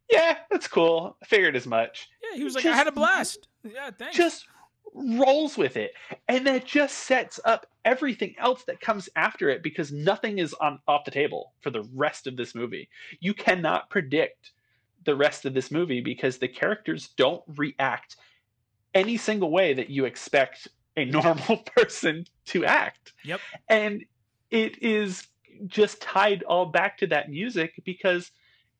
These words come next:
Speaker 1: if you watch their actions with that music playing in their heads,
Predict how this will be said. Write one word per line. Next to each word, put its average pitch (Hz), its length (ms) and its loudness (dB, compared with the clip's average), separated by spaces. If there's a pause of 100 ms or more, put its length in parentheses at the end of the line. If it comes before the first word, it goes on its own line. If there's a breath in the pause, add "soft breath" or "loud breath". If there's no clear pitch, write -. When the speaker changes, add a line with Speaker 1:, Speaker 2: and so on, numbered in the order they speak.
(240)
Speaker 1:
if 170 360 -6
you 247 400 -2
watch 185 540 -2
their 175 220 0 (120)
actions 135 600 -8 (160)
with - 180 -4
that 160 240 0
music 143 500 -6
playing 127 600 -2
in 120 180 -6
their 117 160 -4
heads, 117 500 -4